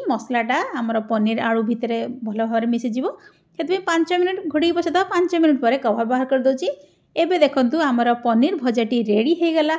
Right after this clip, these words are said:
ମୁଁ ତାକୁ ଏବେ ଭଲ ଭାବରେ ଗୋଳେଇକି ଆପଣମାନଙ୍କୁ ଦେଖେଇ ଦେଉଛି। ପନିର ଭଜାଟି ପୁରା ରେଡ଼ି ହେଇଗଲା। ଟେଷ୍ଟ ପାଇଁ ଆମେ ଏଥିରେ କିଛି ଧନିଆ ପତ୍ର, ଶେଷରେ ଧନିଆ ପତ୍ର ଟିକେ ଛିଞ୍ଚିଦେବା ତା ଉପରେ ଏବଂ ତାକୁ ଭଲ ଭାବରେ ଗୋଳେଇଦେବା। ଦେଖନ୍ତୁ ଆମର ପନିର ଆଳୁ ଭଜାଟି ରେଡ଼ି ହେଇଯାଇଛି।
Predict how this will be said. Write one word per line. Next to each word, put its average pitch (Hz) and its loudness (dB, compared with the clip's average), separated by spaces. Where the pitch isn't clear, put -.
ମୁଁ 311 4
ତାକୁ 277 0
ଏବେ 285 0
ଭଲ 240 2
ଭାବରେ 247 2
ଗୋଳେଇକି 220 2
ଆପଣମାନଙ୍କୁ 254 2
ଦେଖେଇ 240 0
ଦେଉଛି। 269 2
ପନିର 220 0
ଭଜାଟି 226 -2
ପୁରା 240 0
ରେଡ଼ି 233 -2
ହେଇଗଲା। 311 -2
ଟେଷ୍ଟ 381 0
ପାଇଁ 277 0
ଆମେ 247 0
ଏଥିରେ 233 -2
କିଛି 254 -4
ଧନିଆ 240 4
ପତ୍ର, 226 0
ଶେଷରେ 247 -2
ଧନିଆ 214 0
ପତ୍ର 262 -2
ଟିକେ 262 -2
ଛିଞ୍ଚିଦେବା 277 2
ତା 294 0
ଉପରେ 330 -2
ଏବଂ 247 -2
ତାକୁ 359 -4
ଭଲ 262 2
ଭାବରେ 220 0
ଗୋଳେଇଦେବା। 208 2
ଦେଖନ୍ତୁ 233 -2
ଆମର 233 0
ପନିର 247 0
ଆଳୁ 220 0
ଭଜାଟି 214 0
ରେଡ଼ି 208 0
ହେଇଯାଇଛି। 294 -4